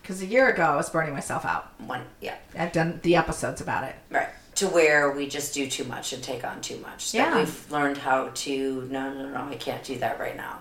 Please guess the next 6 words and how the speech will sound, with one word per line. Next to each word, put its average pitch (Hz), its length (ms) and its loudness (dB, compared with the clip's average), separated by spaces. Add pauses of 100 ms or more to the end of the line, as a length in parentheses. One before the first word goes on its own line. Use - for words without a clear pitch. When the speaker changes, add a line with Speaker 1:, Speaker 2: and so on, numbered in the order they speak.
(120)
Speaker 2:
And 226 340 2
no, 226 480 4
no 180 560 0
reason 170 380 -2
necessary. - 680 -2 (240)
Speaker 1:
Yeah, 403 400 2